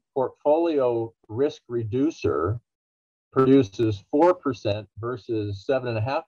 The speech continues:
percent, the question is, can I live with that? And I'm thinking, yeah, I mean, if the main role of the bond is to be a risk reducer and a portfolio dampener, and I get a little bit less return,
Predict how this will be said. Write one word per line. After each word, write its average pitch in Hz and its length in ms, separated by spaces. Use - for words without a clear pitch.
percent, 95 480
the 98 60
question 143 320
is, 120 100
can 120 120
I 113 60
live 120 220
with 92 160
that? 67 240
And 120 100
I'm 120 80
thinking, 117 340
yeah, 135 360
I 117 40
mean, 117 220
if 127 200
the 117 80
main 170 480
role 139 360
of 107 140
the 113 60
bond 117 480
is 101 120
to 110 100
be 110 140
a 104 60
risk 120 300
reducer 87 560
and 104 200
a 98 100
portfolio 120 720
dampener, 98 720
and 110 80
I 113 80
get 120 160
a 110 60
little 127 200
bit 127 160
less 123 260
return, 135 520